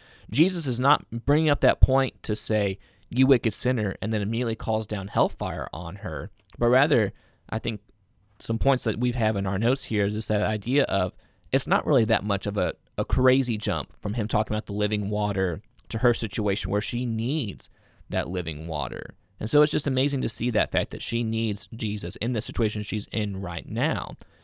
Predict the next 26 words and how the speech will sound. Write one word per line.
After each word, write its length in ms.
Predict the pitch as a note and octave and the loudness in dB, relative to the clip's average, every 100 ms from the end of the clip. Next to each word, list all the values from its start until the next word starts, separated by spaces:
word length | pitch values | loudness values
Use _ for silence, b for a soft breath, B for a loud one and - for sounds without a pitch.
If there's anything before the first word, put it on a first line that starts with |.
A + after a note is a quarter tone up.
| b | b
and 100 | - | -4
understanding 600 | A2+ A2 G#2 A2 G#2+ F#2 | -2 0 -2 -2 -2 -4
the 100 | F#2 | -6
context 520 | F2+ A2+ G#2 G2+ F#2+ - | -6 -2 -2 -2 -6 -4
of 180 | G#2 G2 | -6 -4
this 220 | F2+ - | -4 -4
relationship. 720 | D2+ D#2+ E2+ - - - - | -6 -6 -6 -8 -10 -10 -4
But 100 | - | 0
that's 200 | C3+ D#3+ | 2 2
not 100 | D3 | 2
where 140 | C3 A#2+ | 2 2
the 60 | A2+ | 2
conversation 480 | B2+ A2+ G#2+ G#2 G2+ | 0 0 0 -2 -4
is 80 | |
gonna 160 | - F2+ | -4 -4
stay. 260 | - G2 G#2 | -2 -2 0
It 80 | |
needs 360 | A2 C3 D3 - | -2 -2 -4 -2
to 100 | B2+ | -2
move 320 | A#2+ C3 B2 | 0 2 0
forward 540 | - C3 B2 A2+ G#2 - b b b - | 2 2 4 2 0 -2 b b b -6
beyond 520 | A#2+ A#2+ B2+ B2+ A2+ | -2 0 2 2 0
just 320 | A2+ G#2 - - _ _ - | 0 0 -2 -18 _ _ 2
her 200 | C#3 B2+ | 6 6
moment 380 | A#2+ A#2 F#2+ - | 4 2 -2 0
to, 300 | G#2 G2+ | 0 0